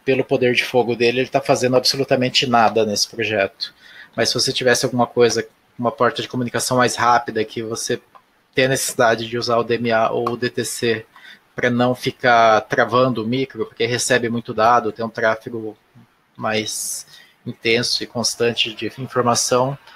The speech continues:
é só usar o framework que o, os canais estão prontos lá e o Synergy gerencia isso pra você. Ele coloca já tudo certinho.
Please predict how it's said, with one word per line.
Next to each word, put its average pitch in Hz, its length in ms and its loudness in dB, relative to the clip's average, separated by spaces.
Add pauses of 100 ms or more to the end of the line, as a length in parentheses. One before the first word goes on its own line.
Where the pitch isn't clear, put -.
(720)
é 131 80 2
só 135 260 4
usar 135 200 6
o 131 60 2
framework 131 680 4
que 143 140 -2
o, 117 480 2
os - 180 0
canais 113 320 0
estão 123 160 -8
prontos 117 480 -4
lá 117 180 0
e 120 200 -4
o 120 420 -2 (140)
Synergy 120 420 0
gerencia 123 480 -2
isso 110 160 -2
pra 117 100 -8
você. 110 400 -6 (140)
Ele 110 200 -20 (440)
coloca 107 360 -2
já 107 180 -4
tudo - 180 -14
certinho. - 480 -6